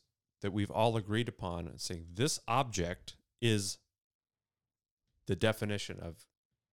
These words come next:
uh, a unit of measurement." And then we have very precise tools that we make based on that object.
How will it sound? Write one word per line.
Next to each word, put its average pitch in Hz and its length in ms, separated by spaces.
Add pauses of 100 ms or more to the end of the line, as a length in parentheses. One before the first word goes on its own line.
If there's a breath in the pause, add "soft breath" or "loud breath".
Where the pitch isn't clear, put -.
(160)
uh, 82 240
a - 20
unit 90 380
of 82 100
measurement." 80 460 (1160)
And 95 140
then 90 180 (800)
we 101 120
have 85 140
very 110 360
precise 98 720 (340)
tools 110 360
that 101 120
we 95 100
make 95 380
based 98 300
on 98 140
that 92 200
object. 131 580